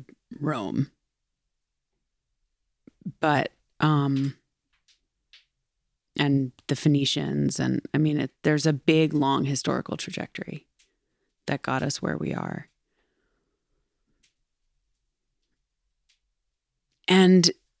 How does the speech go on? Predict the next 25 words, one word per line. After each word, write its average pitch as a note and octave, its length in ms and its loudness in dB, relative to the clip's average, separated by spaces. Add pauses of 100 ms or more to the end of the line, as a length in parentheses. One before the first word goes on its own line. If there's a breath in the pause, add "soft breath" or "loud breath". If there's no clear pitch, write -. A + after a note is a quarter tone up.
(880)
the G3 100 4
roots G#3+ 340 6
of A#3 120 4
it A#3 120 6
are G#3+ 140 6
kind G3+ 220 4
of G#3 60 6
mysterious F#3 840 0 (440)
on F3+ 180 6
a E3+ 60 8
certain F3 400 6
level D3 460 0
in F#3 180 10
terms F3 340 4
of, F3 120 -2
like, D#3 220 0
what F#3 480 2
it G#3 160 4
is D#3+ 760 2 (1120)
that D3+ 520 0 (1300)
caused E3 520 0
some E3 440 2
people C#3+ 760 -4 (880)
to D#3+ 160 0
want D3+ 540 2